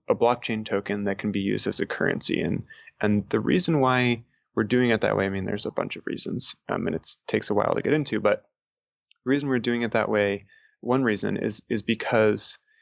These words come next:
it makes it so that you can eventually have a portfolio that doesn't have currencies in it, where you no longer need to peg to the U S dollar, to the euro, or to any fiat currency.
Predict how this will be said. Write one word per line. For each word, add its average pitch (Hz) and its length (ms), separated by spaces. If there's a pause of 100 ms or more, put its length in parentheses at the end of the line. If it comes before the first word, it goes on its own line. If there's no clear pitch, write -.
(960)
it 123 200 (360)
makes 151 560
it - 120
so 143 140
that 120 200
you 117 220
can 113 560
eventually 113 840
have 143 260
a 143 80
portfolio 117 720
that 101 340 (160)
doesn't 120 320
have 113 460 (320)
currencies 113 540
in 165 160
it, 107 200 (400)
where 113 600 (340)
you 120 180
no 131 200
longer 120 260
need 117 220
to 135 80
peg 117 580
to 117 240
the 101 120
U 104 140
S 104 120
dollar, 117 440
to 104 120
the 104 100
euro, 107 360
or 104 160
to 107 100
any 110 180
fiat 104 300
currency. - 580